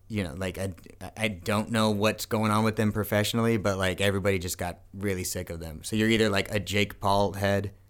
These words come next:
or a Logan head, and you're, like, all about it, or you're, like,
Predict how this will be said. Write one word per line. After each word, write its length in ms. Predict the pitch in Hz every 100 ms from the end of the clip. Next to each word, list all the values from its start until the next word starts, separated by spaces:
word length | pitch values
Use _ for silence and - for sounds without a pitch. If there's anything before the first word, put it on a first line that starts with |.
| - _
or 180 | 101 98
a 40 |
Logan 380 | 92 92 95 101
head, 360 | 95 101 101 101
and 160 | 101 95
you're, 120 | 90
like, 240 | 87 87 - - - -
all 220 | 98 98
about 320 | 98 92 90 101
it, 260 | 101 - -
or 160 | 98 98
you're, 200 | 95 92
like, 300 | 90 87